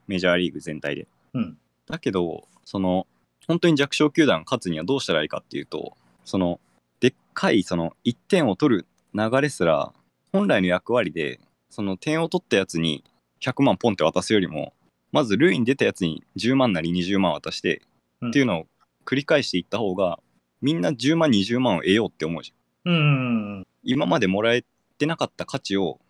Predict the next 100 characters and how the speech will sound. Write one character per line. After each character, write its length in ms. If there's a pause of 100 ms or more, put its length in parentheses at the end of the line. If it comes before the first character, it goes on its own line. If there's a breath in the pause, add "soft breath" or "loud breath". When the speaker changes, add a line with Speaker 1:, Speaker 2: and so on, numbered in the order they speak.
(100)
Speaker 1:
こ 120
れ 60
か 60
ら 80
も 140
ら 80
え 60
る 80
ん 40
だ 100
と 100
し 80
た 80
ら、 220
ま 120
ず 60
そ 120
れ 80
を 20
も 120
ら 100
い 40
に 120
行 100
こ 60 (260)
う。 40
Speaker 2:
う 40
ん。 120
Speaker 1:
っ 360
て 60
い 20
う 60
志 480
に 80
変 100
わ 60
っ 40 (360)
て 80
い 60
っ 60 (280)
て、 300 (340)
変 200
え 80
る 140
よ 200
う 40
に、 240 (240)
そ-、 180
ま 140
ず 80
そ 160
こ 100
を 60
評 180
価 100
し 120
ま 100
す 100
よ 80
っ 40
て 200
い 100
う 60 (340)
取 140
り 40
組 160
み 60
を 80 (320)
示 260
し 80
ま 120
し 120
た。 120 (400)
Speaker 2:
う 60
ん。 200 (320)
Speaker 1:
で、 260
ま 120
あ、 40
バ 160
ッ 0
タ 200
ー 20
は 200
今 180
ま 140
で 260 (220)
も 140
ら 100
え 60
て 100
た 100
の 80
も 120
そ 140
う 40
な 80
ん 60
だ 80
け 100
ど、 240